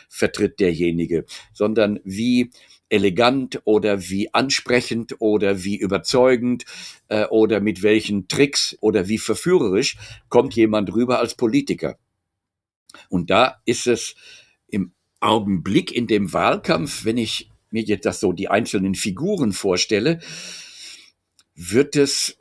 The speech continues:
brisant insoweit, als einige, die zum Beispiel in dem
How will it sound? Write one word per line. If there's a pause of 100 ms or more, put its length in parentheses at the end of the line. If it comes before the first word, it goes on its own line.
brisant
insoweit,
als (140)
einige,
die
zum
Beispiel (540)
in
dem